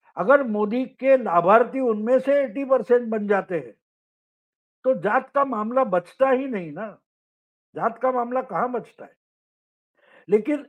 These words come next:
analysis करने हम बैठे हैं, तो हमारे दिमाग में तो वही है। आप मेरे घर में बीस पच्चीस साल पहले आए थे और हमारी बेटी को देखा था, वो स्कूल जा रही थी,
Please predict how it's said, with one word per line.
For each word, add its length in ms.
analysis 640
करने 340
हम 260
बैठे 340
हैं, 200
तो 60
हमारे 440
दिमाग 360
में 200
तो 120
वही 240
है। 280
आप 260
मेरे 260
घर 140
में 260
बीस 280
पच्चीस 360
साल 200
पहले 300
आए 280
थे 200
और 140
हमारी 340
बेटी 360
को 140
देखा 360
था, 280
वो 100
स्कूल 380
जा 140
रही 240
थी, 320